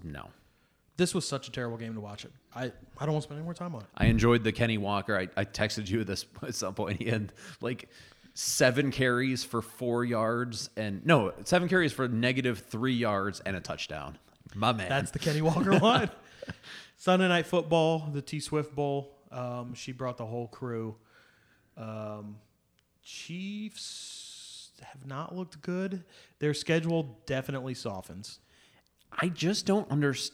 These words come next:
Speaker 1: like, I don't, the defense is, is better than it's been. But other than Mahomes, like, Mahomes makes everything. I, every other piece of,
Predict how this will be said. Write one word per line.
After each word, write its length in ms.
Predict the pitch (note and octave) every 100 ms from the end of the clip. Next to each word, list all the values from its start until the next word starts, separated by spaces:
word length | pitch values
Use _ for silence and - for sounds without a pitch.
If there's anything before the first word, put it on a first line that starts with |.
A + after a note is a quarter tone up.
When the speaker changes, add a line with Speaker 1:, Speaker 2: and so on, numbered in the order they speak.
| -
Speaker 1:
like, 160 | D3 -
I 60 | C3
don't, 400 | A#2 C#3 D3+ - C3
the 80 | D#3+
defense 400 | A3+ C4+ B3+ A3
is, 240 | G3+ -
is 200 | D#3+ E3
better 340 | A2 C3 C#3 C#3
than 140 | B2
it's 140 | A#2 G2
been. 380 | F2 D2+ B1+ C#2 - - - - _ - -
But 100 | - -
other 280 | C#3+ G3 A3
than 140 | F3+
Mahomes, 720 | B2+ A#2 E3+ E2+ D#2+ - - _
like, 120 | - C3
Mahomes 360 | C#3 F#3 C4 A3
makes 180 | A#3
everything. 640 | D3 F3+ D4 B3+ - C#2+ - -
I, 280 | - - A2 -
every 400 | C#3+ F3+ G#3 A3+
other 280 | D3 E3+ E3+
piece 340 | - F#3 E3+ -
of, 260 | C#3 A#2+